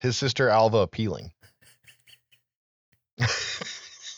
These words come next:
They then find out that the family patriarch Gertrude is coming in to the room,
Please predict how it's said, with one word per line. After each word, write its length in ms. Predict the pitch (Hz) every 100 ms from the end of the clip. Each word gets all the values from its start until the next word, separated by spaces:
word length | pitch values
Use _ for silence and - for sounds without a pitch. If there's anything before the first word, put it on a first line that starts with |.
| - - _ _ _ _ - _
They 200 | 113 160
then 260 | 165 233 311
find 320 | 285 262 220
out 200 | 202 185
that 60 | 156
the 100 | 143
family 320 | - 175 180
patriarch 600 | 165 151 139 139 131 123 110
Gertrude 560 | 143 151 - 123 101
is 120 | 104
coming 300 | - 117 107
in 260 | 92 87 107
to 140 | -
the 80 | 131
room, 380 | 131 101 95